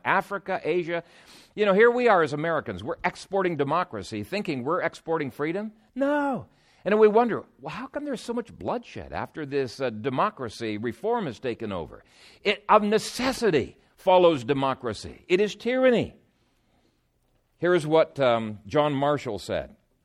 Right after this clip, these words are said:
"Between a balanced republic and a democracy, the difference is like that between order and chaos." John Adams, our second president, said, "Remember, democracy never lasts long.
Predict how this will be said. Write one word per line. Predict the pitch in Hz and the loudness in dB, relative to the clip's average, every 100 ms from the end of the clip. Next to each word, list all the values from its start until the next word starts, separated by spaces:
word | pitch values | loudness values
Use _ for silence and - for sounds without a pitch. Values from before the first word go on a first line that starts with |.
| _ - - | _ -20 -8
"Between | 127 - 170 196 | -6 0 0 2
a | 147 | 2
balanced | 101 143 202 240 - 220 | 4 4 4 2 -4 -8
republic | 233 196 131 95 107 - _ _ - | -4 0 0 -2 -6 -8 _ _ -6
and | 139 190 233 | 0 0 2
a | 233 | 2
democracy, | 240 226 220 202 127 - 101 101 | 2 4 2 2 -4 -6 -6 -6
the | 107 | -4
difference | 92 107 208 214 208 208 135 | -6 -4 -4 -2 -2 -2 -8
is | 107 | -4
like | 135 151 196 - _ _ _ _ _ | 0 0 0 -6 _ _ _ _ _
that | 107 151 190 120 - | -2 2 4 4 0
between | 117 - 120 110 - | -8 -6 -6 -6 -2
order | 175 190 131 95 98 - | 4 4 4 0 -4 -6
and | 120 110 | -6 -6
chaos." | - 117 101 73 64 - - - _ _ _ _ _ _ _ _ 98 | -6 -6 -4 -6 -10 -18 -20 -20 _ _ _ _ _ _ _ _ 0
John | 147 151 | 2 4
Adams, | 156 160 117 90 | 6 4 2 -2
our | 120 110 | -4 -2
second | 165 151 107 | -2 -4 -6
president, | 92 117 98 104 - | -2 -2 -2 -8 -10
said, | - 92 98 | -6 -4 -4
"Remember, | 107 104 143 190 135 80 - | -4 -2 0 0 -2 -6 -6
democracy | 117 117 151 196 196 175 180 | -6 0 0 0 -4 -2 -2
never | 151 175 147 117 | 0 0 0 2
lasts | 110 113 - 135 | 2 0 -4 -6
long. | 156 175 101 | -4 -4 -6